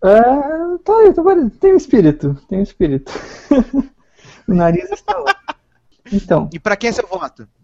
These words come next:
Speaker 1: Eu vou votar em Guardiões da Galáxia também, porque eu curti muito o filme e eu quero que ele ganhe alguma coisa.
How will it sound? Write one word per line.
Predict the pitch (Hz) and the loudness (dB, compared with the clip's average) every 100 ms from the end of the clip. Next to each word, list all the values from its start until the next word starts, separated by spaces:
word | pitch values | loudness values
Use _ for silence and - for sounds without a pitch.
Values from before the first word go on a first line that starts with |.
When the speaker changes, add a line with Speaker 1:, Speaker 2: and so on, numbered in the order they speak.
| _ - | _ -6
Speaker 1:
Eu | 165 | -2
vou | 170 | 4
votar | 214 208 208 | 4 4 2
em | |
Guardiões | 196 190 190 | 4 6 6
da | 190 | 6
Galáxia | 190 160 160 - | 6 4 2 -2
também, | 160 147 156 | -2 -2 -2
porque | 180 165 156 160 | -2 -4 -4 -2
eu | 147 147 | 0 0
curti | 151 160 - | 0 -2 0
muito | 160 165 | 0 0
o | 180 | -2
filme | - 160 170 175 | 2 2 4 2
e | 170 | 2
eu | 165 175 | 2 -2
quero | - 156 | -4 -4
que | 160 | -2
ele | 160 | -2
ganhe | 147 151 | 0 -2
alguma | - | -6
coisa. | 165 - 139 160 | -10 -2 -2 -2